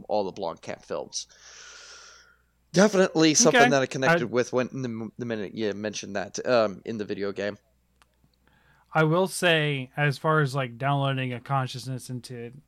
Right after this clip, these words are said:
Speaker 2: into hardware and stuff, uh, that little robot that follows you around in Stray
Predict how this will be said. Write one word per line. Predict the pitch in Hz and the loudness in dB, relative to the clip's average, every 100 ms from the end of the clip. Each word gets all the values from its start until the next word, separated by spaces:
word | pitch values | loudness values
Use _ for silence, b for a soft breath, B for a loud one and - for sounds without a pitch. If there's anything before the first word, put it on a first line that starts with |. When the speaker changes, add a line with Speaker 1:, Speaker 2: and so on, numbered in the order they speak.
| _ | _
Speaker 2:
into | 143 127 - 135 120 120 117 - | -8 -6 -6 -2 -2 -2 -6 -4
hardware | 131 131 117 123 123 | -2 -2 -4 -8 -8
and | 113 | -12
stuff, | - - 127 120 _ _ b b b b - | -18 -12 -10 -10 _ _ b b b b -4
uh, | 139 135 123 | 0 2 0
that | 139 | -2
little | 151 143 | 0 0
robot | 131 139 143 127 127 | 0 0 0 0 -2
that | 123 | -6
follows | 131 131 120 | -4 -4 -4
you | 120 | -8
around | 123 123 | -6 -6
in | 110 | -8
Stray | - 131 117 104 | -12 -10 -10 -10